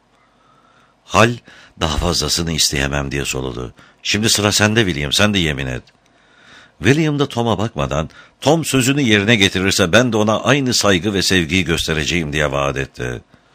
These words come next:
Hal, "Teşekkür ederim, ikinize de teşekkür ederim." diye fısıldadı. "Şimdi de kalan azıcık zamanımızda yanımda oturun." Gece uzadıkça uzattı.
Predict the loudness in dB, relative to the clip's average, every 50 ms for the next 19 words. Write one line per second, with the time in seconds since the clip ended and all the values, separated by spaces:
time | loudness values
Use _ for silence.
0 | _ _ _ _ _ _ _ -20 -20 -20 -20 -20 _ -2 0 2 2 0 -2 -6
1 | 0 2 2 2 2 0 -4 -6 -6 -6 -6 -8 -8 -8 -10 -12 -16 -20 _ _
2 | -12 -6 -4 -2 -2 0 0 2 2 0 0 0 -2 0 0 -2 -2 -2 -4 -2
3 | -2 -2 -4 -4 -4 -4 -4 -6 -6 -6 -6 -6 -6 -4 -6 -6 -6 -8 -6 -8
4 | -8 -10 -14 -20 -20 -20 -20 -20 -20 -20 -20 -18 _ 0 0 2 2 4 4 4
5 | 2 2 2 2 2 2 2 2 0 0 0 0 -2 -2 0 0 0 0 2 0
6 | 0 0 0 -2 -2 -2 -2 0 0 0 0 -2 -2 -4 -4 -6 -6 -6 -6 -8
7 | -6 -8 -8 -10 -14 -18 _ _ _ _ _ _ _ _ _ _ _ _ _ _
8 | _ _ _ _ _ _ _ _ -20 _ _ _ _ -20 -20 -20 -20 -20 -20 -20
9 | -20 -10 _ -2 0 0 0 -2 -2 -4 -4 -4 -4 -4 -6 -6 -4 -4 -4 -4
10 | -4 -4 -4 -4 -4 -4 -6 _ -10 -10 -10 -10 -10